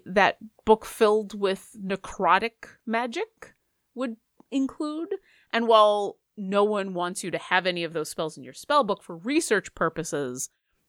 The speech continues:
that can be very useful. Also, you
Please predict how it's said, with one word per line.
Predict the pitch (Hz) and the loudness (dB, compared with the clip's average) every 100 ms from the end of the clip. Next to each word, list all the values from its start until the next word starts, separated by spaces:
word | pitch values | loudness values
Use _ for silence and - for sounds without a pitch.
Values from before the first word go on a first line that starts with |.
| _ - | _ -12
that | 165 170 160 - - _ - | 0 2 0 -4 -18 _ -8
can | 175 | -6
be | 160 | -4
very | 156 151 131 131 - - | -2 -2 -2 -6 -12 -10
useful. | 180 262 - - 95 151 - _ _ | 4 4 4 0 -4 -6 -10 _ _
Also, | - 392 523 - | 2 4 4 4
you | 453 440 427 403 403 403 403 392 359 | 4 6 6 4 4 2 2 -4 -10